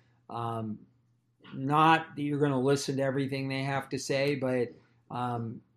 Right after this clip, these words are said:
having people around you with diverse backgrounds and experience makes the process, um, much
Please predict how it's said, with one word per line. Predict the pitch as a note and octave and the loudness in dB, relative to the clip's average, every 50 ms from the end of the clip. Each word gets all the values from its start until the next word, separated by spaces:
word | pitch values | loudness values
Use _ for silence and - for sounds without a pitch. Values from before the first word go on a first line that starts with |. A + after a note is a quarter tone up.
| _ | _
having | - - - C#3+ C#3+ D3+ C#3+ D3+ C#3+ C3 B2+ | -14 -6 -2 2 2 4 4 4 2 2 0
people | B2 C#3 C#3 C3 - C#3 C3+ B2+ | -2 -2 -4 -2 0 2 2 2
around | B2+ A#2+ A#2+ A#2 A2+ A#2 B2 B2 B2+ | 2 2 0 -2 -2 -4 -4 -2 -2
you | B2+ B2+ B2+ | -2 0 0
with | A#2+ B2 A#2 G#2 | 0 -2 -2 -2
diverse | - A2+ G#2 G#2 A#2+ B2 A#2+ A#2+ A#2+ - | -4 -8 -8 -4 -2 0 0 0 -2 -4
backgrounds | - A#2+ A#2 A2 A2 A2+ - - A#2+ A#2 A2+ A2+ A2+ A#2 A2 | -6 -4 -2 -2 -2 -4 -4 -6 -6 -4 -4 -6 -6 -8 -8
and | A#2 A#2 A2 | -8 -8 -8
experience | A2 G#2 - - - - B2 A#2+ A#2+ A#2+ A#2 A2+ A2+ A2 G#2 - - - _ _ _ _ _ - _ - | -8 -12 -14 -16 -10 -6 -6 -4 -4 -4 -4 -6 -6 -8 -10 -12 -16 -20 _ _ _ _ _ -20 _ -10
makes | B2+ A#2 B2+ B2+ C3 B2+ - - - | -4 0 2 2 2 2 0 -8 -10
the | - A#2 | -12 -12
process, | G#2 - B2+ A#2 A2+ A#2 A2+ A2 - - A#2 A2+ A2 G#2+ G2+ - - - - - _ | -6 -4 -2 -2 0 0 -2 -2 -4 -4 -4 -4 -4 -6 -8 -10 -14 -16 -18 -18 _
um, | - A2 G#2+ G#2+ G#2+ G#2+ G#2 G#2 G2 F#2+ - _ _ _ _ - - _ - | -10 -8 -6 -6 -6 -6 -6 -8 -10 -12 -14 _ _ _ _ -20 -20 _ -12
much | A#2+ A2 A2+ B2 B2 B2 - - - - - | -8 -4 -2 0 0 -2 -2 -6 -12 -14 -14